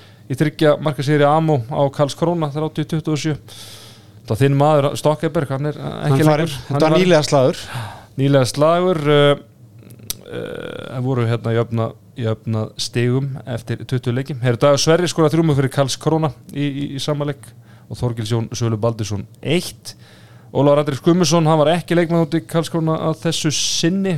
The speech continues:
Speaker 1: Hvað djöfull er mikið af Íslendingum hann í Karlskrona?
Speaker 2: Já, já, fylgdu
Speaker 1: Og
Speaker 2: Dölurinn.
Speaker 1: Dölurinn líka. Þetta var alvöru. En, og Tryggvi Þórisson, hann spilaði með Savehov en, en skoraði ekki í einsmark sigri á Skövde. En Savehov er í efsta sæti. Herðu, Sigvaldi, það eru fréttir á honum.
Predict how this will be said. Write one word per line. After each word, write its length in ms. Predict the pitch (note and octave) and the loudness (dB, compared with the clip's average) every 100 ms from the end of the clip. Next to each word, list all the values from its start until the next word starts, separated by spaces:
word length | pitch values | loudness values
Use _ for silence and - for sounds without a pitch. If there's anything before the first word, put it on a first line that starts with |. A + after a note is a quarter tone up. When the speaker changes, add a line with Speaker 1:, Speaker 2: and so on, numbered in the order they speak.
| - | -4
Speaker 1:
Hvað 140 | A2+ | -2
djöfull 240 | C#3+ F3 D3 | 2 2 2
er 60 | |
mikið 140 | B2+ B2+ | 2 0
af 60 | - | 0
Íslendingum 360 | D#3 A#2+ A2 | -2 -2 -2
hann 140 | G#2+ G#2 | 0 -2
í 60 | |
Karlskrona? 380 | - C#3+ - F2 | -2 -4 -4 -8
Speaker 2:
Já, 140 | A2+ F#2 A2+ | -8 -8 -4
já, 120 | E3 C3 | -4 -2
fylgdu 340 | D#3 B2+ D3 | -2 -2 0
Speaker 1:
Og 60 | B2 | 2
Speaker 2:
Dölurinn. 380 | G#2+ D3 A2 D#2+ | 4 2 2 -4
Speaker 1:
Dölurinn 220 | - - | -10 -2
líka. 180 | C3 A2 - - - - - - - - | -2 0 -4 -12 -20 -20 -20 -20 -20 -8
Þetta 100 | A#2 | -2
var 120 | G#2+ | 0
alvöru. 260 | C3 C#3 G#2+ G2+ | 2 2 0 -2
En, 160 | A#2 - | -6 -6
og 140 | A#2 | -6
Tryggvi 260 | - B2+ A#2+ | -2 0 2
Þórisson, 260 | C3 A2 G#2+ | 2 2 0
hann 140 | A#2 | 0
spilaði 300 | - B2+ A#2+ | 0 0 0
með 80 | A2+ | 0
Savehov 360 | C3 A#2+ A2 G#2 | 2 2 2 -2
en, 100 | A2+ | -4
en 120 | A#2 G#2+ | -4 -6
skoraði 380 | B2 A2+ A2 G#2+ | -2 0 0 -2
ekki 300 | G2 - G#2 | -6 -8 -4
í 100 | G2+ | -4
einsmark 380 | G2+ G#2+ G2 - | -6 -8 -12 -8
sigri 240 | G#2 G2+ | -6 -4
á 160 | G2 G2 - - - - | -4 -6 -12 -20 -20 -16
Skövde. 400 | - B2+ A#2 - - | -4 -2 -2 -4 -8
En 100 | A2+ | -2
Savehov 360 | G2+ C3 A#2+ A#2 | 2 2 2 2
er 140 | C#3 A#2+ | 2 2
í 300 | A2 A#2+ A2 | 0 0 -2
efsta 260 | G#2 F#2+ A2 | -2 -4 -4
sæti. 480 | G#2 D#3+ D#3 - F#2 G2 | 0 0 0 -2 -8 -4
Herðu, 240 | A#2+ A2+ F#2+ | -2 -2 -2
Sigvaldi, 440 | - D#3 D#3 D3 D3+ C3+ | 0 4 4 2 -2 -4
það 180 | C3+ C3+ | -2 0
eru 80 | C3 | 2
fréttir 320 | C3+ C#3+ C#3 | 0 0 0
á 80 | C3+ | 0
honum. 300 | C3+ B2+ | 2 0